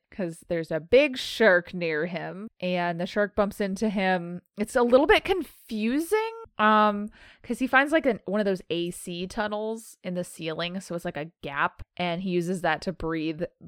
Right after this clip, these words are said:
but he can't reach the grate at the top. And I think he's doing the thing where he has, like, his shoulders on one side and his feet on the other side, like, holding himself up. And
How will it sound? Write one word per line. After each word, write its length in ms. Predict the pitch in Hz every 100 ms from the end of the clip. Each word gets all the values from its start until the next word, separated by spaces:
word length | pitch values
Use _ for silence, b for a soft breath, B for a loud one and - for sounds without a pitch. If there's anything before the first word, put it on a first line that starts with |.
| -
but 120 | 175
he 100 | 175
can't 260 | - 190 170
reach 320 | 165 165 -
the 100 | 165
grate 400 | 151 151 139 -
at 100 | 226
the 80 | 262
top. 460 | - 294 311 320 - b b -
And 100 | 214
I 80 |
think 180 | 254 269
he's 240 | 277 277 208
doing 260 | 220 214
the 100 | 202
thing 340 | - 214 202 208
where 140 | 196
he 200 | 196 202
has, 300 | 185 185 170
like, 180 | 170 165
his 120 | 202
shoulders 560 | - - 175 170 175 180
on 200 | 170 160
one 200 | 160 165
side 280 | - 165
and 120 | 165 165
his 160 | 160
feet 380 | - - 160 -
on 120 | 180 165
the 120 | 156
other 160 | 156 170
side, 280 | 185 180
like, 160 | 180 160
holding 260 | - 160 156
himself 440 | 156 - 151 -
up. 260 | 151 185 - _ -
And 360 | 185 170 165